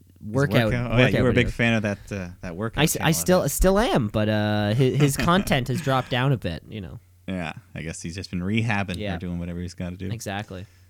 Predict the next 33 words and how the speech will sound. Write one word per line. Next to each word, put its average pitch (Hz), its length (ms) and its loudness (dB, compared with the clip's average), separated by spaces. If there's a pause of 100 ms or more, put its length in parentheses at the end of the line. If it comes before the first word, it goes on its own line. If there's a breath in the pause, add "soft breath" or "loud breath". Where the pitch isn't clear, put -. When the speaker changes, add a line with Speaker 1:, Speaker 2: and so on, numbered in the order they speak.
(800 soft breath)
Speaker 2:
But, - 260 -10
uh, 76 440 -6
so - 160 -12
Sasha 151 400 0
Banks - 720 -4 (100)
and 90 160 -8
Bayley 117 320 -2
come 90 240 -10
out 80 160 -10
next. - 480 -12 (240)
And, 76 320 -12
uh, - 160 -14 (140)
I - 80 -2
don't 147 80 2
think 131 160 -4
I 110 60 -2
mentioned 104 300 -6
it 78 60 -8
a 82 60 -12
few 85 160 -8
weeks 82 180 -12
ago, - 180 -16
but - 120 -20
Sasha 87 400 -8
switched - 400 -6
her 92 160 -4
entrance 92 340 -6
music 85 240 -10
a 82 60 -10
little 85 180 -6
bit 87 240 -8 (1120 soft breath)
to 90 140 -6
the, 76 320 -8